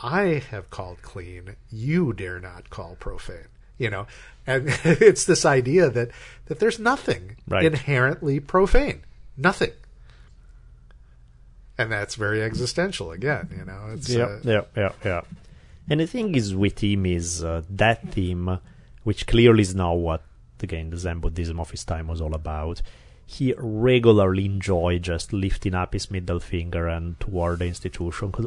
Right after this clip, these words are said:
Speaker 2: over and over again in his writing, and he's doing tongue in cheek. He's not even angry. He's not even like he's that mad about it. He's more like he's playing. But there's, like, this line, like, "Who needs the Buddhism of ossified masters?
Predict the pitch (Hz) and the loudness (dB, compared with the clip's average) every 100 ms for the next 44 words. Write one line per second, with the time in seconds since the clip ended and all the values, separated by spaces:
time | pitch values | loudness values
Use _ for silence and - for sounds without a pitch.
0 | - 147 139 120 120 110 101 104 95 101 | 4 4 6 4 4 4 2 2 4 2
1 | 92 92 87 87 85 - 95 95 180 202 | 2 0 0 -2 -4 -4 -2 -2 -2 -2
2 | 240 208 214 180 - 120 107 87 - 104 | 0 2 4 6 8 8 8 2 2 0
3 | - 143 196 190 101 95 123 85 82 - | -2 -2 0 0 0 0 2 0 -4 -6
4 | - 107 120 139 123 107 95 - 90 92 | 0 2 4 4 4 6 4 2 -2 0
5 | 87 80 92 101 80 82 80 87 107 - | -2 0 0 0 2 0 0 -2 -4 -4
6 | 107 101 98 87 85 - 101 107 107 90 | 2 4 4 2 -4 -4 2 2 4 0
7 | 87 - - - - - - - 107 104 | -4 -10 -20 -20 -20 -20 -12 -2 2 2
8 | 92 92 90 92 92 87 90 85 85 - | 2 0 -2 -4 -6 -6 -6 -6 -8 -14
9 | - - - - - 135 139 131 - 110 | -20 -20 -20 -6 4 6 6 4 4 4
10 | 101 107 107 107 101 95 87 - 107 - | 6 6 6 6 4 2 0 0 0 0
11 | - 117 110 117 - 101 92 92 85 82 | 0 2 2 2 2 2 2 0 -2 -2
12 | - 76 - | -6 -4 -4